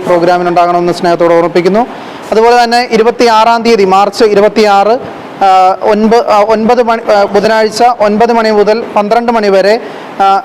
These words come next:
ദിവീന മിസിരിക്കോർദിയ ഇന്റർനാഷണൽ മിനിസ്ട്രിയുടെ നേതൃത്വത്തിൽ നടത്തപ്പെടുന്ന ദൈവകാരുണ്യ ആരാധനയുടെ ഏകദിന ധ്യാനത്തിലേക്കും എല്ലാവരെയും സ്നേഹത്തോടെ സ്വാഗതം ചെയ്യുന്നു.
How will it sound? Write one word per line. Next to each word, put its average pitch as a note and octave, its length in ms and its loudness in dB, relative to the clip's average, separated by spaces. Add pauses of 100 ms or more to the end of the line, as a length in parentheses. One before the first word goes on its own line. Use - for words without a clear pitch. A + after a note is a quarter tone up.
ദിവീന B3 480 2
മിസിരിക്കോർദിയ A#3 720 0
ഇന്റർനാഷണൽ A3 560 0
മിനിസ്ട്രിയുടെ G#3+ 480 2
നേതൃത്വത്തിൽ G#3 640 0
നടത്തപ്പെടുന്ന G3+ 680 0 (520)
ദൈവകാരുണ്യ B3 680 2
ആരാധനയുടെ A3 640 2
ഏകദിന A3 480 2
ധ്യാനത്തിലേക്കും G#3+ 960 0 (100)
എല്ലാവരെയും G3 600 0
സ്നേഹത്തോടെ G3 500 0
സ്വാഗതം G3 460 -2
ചെയ്യുന്നു. G#3 460 0